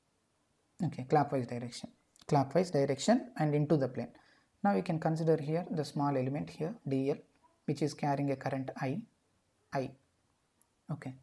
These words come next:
and, uh, this element, this element is making angle exactly ninety degrees, ninety degrees with this,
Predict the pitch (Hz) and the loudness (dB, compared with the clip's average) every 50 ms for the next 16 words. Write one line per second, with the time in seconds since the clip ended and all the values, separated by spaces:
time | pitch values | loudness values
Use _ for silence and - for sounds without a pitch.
0 | - - - - _ - 165 170 175 165 165 170 160 160 - - 156 151 196 196 | -20 -20 -20 -14 _ 0 0 2 2 4 6 6 6 6 4 2 4 4 4 4
1 | - - 185 165 165 175 165 160 135 123 127 - - - - - - - - 165 | 6 6 6 6 6 4 2 2 2 0 0 -4 -6 -8 -8 -8 -10 -6 -2 0
2 | 165 165 165 - - 147 139 143 160 165 156 139 151 165 - - - 170 151 147 | 0 0 0 0 0 0 2 2 2 2 2 2 0 -2 -4 -2 0 0 0 2
3 | 143 139 139 143 151 151 - 190 180 165 147 139 139 143 147 151 147 180 185 208 | 2 0 0 0 0 0 0 -2 0 0 0 0 0 0 0 0 0 0 0 0
4 | - - - 147 139 139 147 160 165 165 - 170 151 143 147 156 156 160 151 143 | -2 -2 -2 -4 -2 0 2 2 2 2 0 0 0 0 0 0 2 0 0 0
5 | 139 135 139 131 117 117 - - - - - _ _ _ _ _ _ _ _ - | 0 -2 -2 -4 -4 -4 -8 -10 -14 -14 -16 _ _ _ _ _ _ _ _ -2
6 | - 139 139 143 143 156 147 147 143 156 185 180 - 202 208 - - - 165 156 | 0 2 2 2 2 2 2 2 0 0 0 2 4 4 2 2 0 0 0 2
7 | 151 - - - - | 2 0 -2 -6 -8